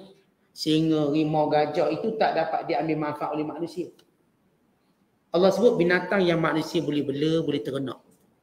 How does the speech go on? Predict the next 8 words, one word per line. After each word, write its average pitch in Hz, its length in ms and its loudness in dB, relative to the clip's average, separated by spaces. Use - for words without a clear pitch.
Ini 220 240 6
yang 185 160 6
mendapat, - 400 4
manusia 165 560 0
dapat 156 160 -2
manfaat. 147 480 -4
"Litarkabu 277 800 12
minha," 269 760 8